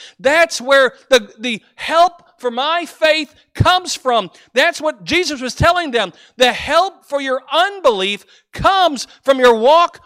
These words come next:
with the Lord. And when you say, "Well, I'm struggling in my walk with God," it ninety-nine percent of the time is because you're struggling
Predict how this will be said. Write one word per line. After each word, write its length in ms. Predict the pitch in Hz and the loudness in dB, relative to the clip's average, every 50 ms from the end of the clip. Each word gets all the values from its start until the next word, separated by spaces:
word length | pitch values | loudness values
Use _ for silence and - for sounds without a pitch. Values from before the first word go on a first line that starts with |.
| _ _ | _ _
with 140 | 262 269 233 | -10 -6 -4
the 120 | - 247 | -2 -4
Lord. 420 | 240 240 247 247 233 190 151 123 - _ _ _ | 0 0 0 0 0 0 -4 -6 -8 _ _ _
And 140 | - 233 226 | -4 -2 -2
when 140 | 220 220 208 | -2 -4 -4
you 240 | 220 262 330 370 339 | -2 -2 -2 -2 -2
say, 320 | - - 294 269 247 220 | -2 -2 -2 -2 -2 -2
"Well, 160 | 208 233 262 | -4 -2 -4
I'm 120 | 254 240 208 | -4 -4 -6
struggling 680 | - - - - 277 302 320 311 277 285 277 262 254 | -10 -12 -4 0 2 2 2 2 0 -2 -4 -4 -4
in 120 | 254 254 247 | -6 -6 -6
my 160 | 240 240 240 | -6 -6 -6
walk 340 | 220 226 240 240 240 - - | -4 -2 -2 -2 -2 -4 -10
with 140 | 202 - | -14 -10
God," 280 | _ 202 196 185 170 160 _ _ _ _ _ - | _ -4 -2 -2 -4 -6 _ _ _ _ _ -6
it 180 | 196 196 196 196 180 185 _ _ _ _ _ _ _ _ _ _ | -4 -4 -4 -8 -18 -20 _ _ _ _ _ _ _ _ _ _
ninety-nine 1080 | 175 175 185 214 247 294 320 330 339 349 330 339 320 311 294 285 269 254 226 208 180 156 | -12 -8 -6 -2 0 2 2 2 0 -2 -4 -6 -6 -4 -2 -2 -2 0 -2 -4 -6 -10
percent 340 | - 180 170 - - 208 196 | -10 -10 -10 -8 -8 -8 -8
of 60 | 196 | -10
the 60 | 185 | -10
time 400 | - - 190 170 147 123 117 120 | -12 -10 -10 -8 -8 -10 -10 -12
is 120 | - 151 135 | -14 -16 -16
because 380 | - 147 135 - 170 156 143 | -16 -20 -14 -12 -10 -10 -10
you're 100 | 147 147 | -12 -14
struggling 720 | 135 - - - 196 202 196 196 175 156 151 147 139 131 | -14 -16 -16 -12 -8 -8 -8 -8 -8 -12 -14 -14 -14 -14